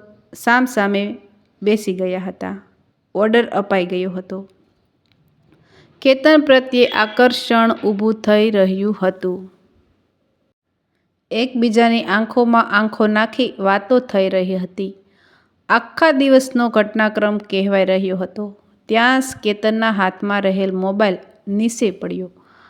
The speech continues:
અને જેવી નજર અંજલિના પગ ઉપર પડી, કેતન પોતાની જાતને સંભાળી ના શક્યો. મોબાઈલ ઉઠાવી એણે અંજલિના પગ તરફ પોતાનો પગ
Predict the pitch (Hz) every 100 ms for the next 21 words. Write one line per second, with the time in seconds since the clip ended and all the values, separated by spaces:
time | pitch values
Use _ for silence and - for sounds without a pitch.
0 | _ _ 208 240 202 - 214 240 294 262
1 | 240 233 220 208 208 214 208 208 202 202
2 | 202 196 185 190 196 190 190 202 180 190
3 | - _ _ _ _ _ - 214 208 254
4 | 269 240 202 196 196 196 196 190 - 208
5 | 214 196 185 185 185 185 180 - 190 -
6 | 208 196 _ _ _ _ _ _ _ _
7 | _ _ 214 220 254 262 - 254 254 254
8 | 254 247 - 226 226 - 208 208 226 226
9 | 226 220 - - 208 202 202 - _ _
10 | _ _ _ _ - 208 220 220 - 196
11 | 196 196 196 208 208 196 190